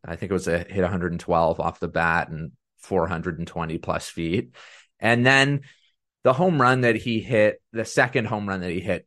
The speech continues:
pulling the hands in and hitting just a, a frozen rope to left field. Great bat flip.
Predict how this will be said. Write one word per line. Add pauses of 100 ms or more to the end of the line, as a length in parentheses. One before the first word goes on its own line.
pulling
the
hands
in
and
hitting
just
a,
a
frozen
rope
to
left
field.
Great
bat
flip.